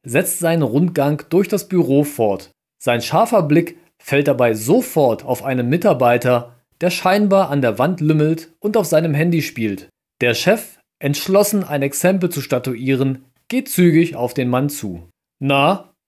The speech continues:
was verdienen Sie eigentlich pro Woche?“, fragt der Chef mit einem durchdringenden Blick. Der Mitarbeiter, ohne die Miene zu verziehen, antwortet gelassen: „Etwa achthundert Euro.“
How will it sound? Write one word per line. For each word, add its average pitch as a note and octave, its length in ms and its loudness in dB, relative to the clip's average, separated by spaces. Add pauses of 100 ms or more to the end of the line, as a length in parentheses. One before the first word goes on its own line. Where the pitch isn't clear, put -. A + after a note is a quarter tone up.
(160)
was A3 200 2
verdienen F#3+ 320 4
Sie D#3 140 4
eigentlich C#3 360 0
pro D3 160 -2
Woche?“, D#3 440 2 (300)
fragt G3 320 0
der F#3+ 100 2
Chef D3+ 360 0
mit B2+ 160 -6
einem B2+ 320 -2
durchdringenden D3+ 760 2
Blick. G2+ 300 -8 (320)
Der F3 100 4
Mitarbeiter, D3 840 2 (140)
ohne G#3+ 280 4
die F3+ 120 2
Miene D#3 280 4
zu E3+ 140 -6
verziehen, D#3 640 0
antwortet C3+ 560 -2
gelassen: B2+ 560 0 (260)
„Etwa G3 340 0
achthundert F#3+ 720 2
Euro.“ D3 500 2